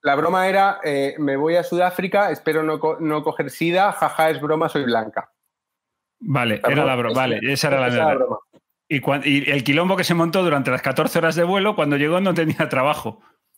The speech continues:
Speaker 1: Sí, cuando llegó no tenía trabajo y había gente que estaba en Sudáfrica esperándola con la cámara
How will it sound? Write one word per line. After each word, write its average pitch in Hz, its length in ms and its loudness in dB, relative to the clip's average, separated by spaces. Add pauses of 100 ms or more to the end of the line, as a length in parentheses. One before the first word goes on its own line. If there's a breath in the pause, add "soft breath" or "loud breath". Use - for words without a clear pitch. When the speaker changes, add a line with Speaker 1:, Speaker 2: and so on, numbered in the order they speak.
(560)
Speaker 1:
Sí, - 340 -4
cuando 147 240 2
llegó 147 200 2
no 185 120 0
tenía 208 220 0
trabajo 202 420 2
y 220 60 0
había 170 260 2
gente 190 420 -4
que 262 60 -6
estaba 160 260 -2
en 156 60 -4
Sudáfrica 160 480 -2
esperándola 160 580 0
con 165 120 0
la 135 120 0
cámara 175 480 0